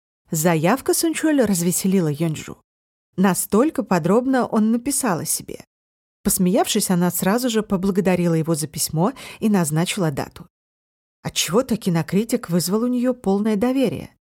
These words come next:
Первые же предложения убедили Йонджу в искренней заинтересованности кинокритика, и его знания творчества Хирокадзу Каредо действительно удивляли.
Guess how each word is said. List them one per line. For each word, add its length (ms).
Первые 320
же 180
предложения 600
убедили 400
Йонджу 360
в 120
искренней 480
заинтересованности 1000
кинокритика, 760
и 80
его 360
знания 360
творчества 600
Хирокадзу 640
Каредо 520
действительно 680
удивляли. 560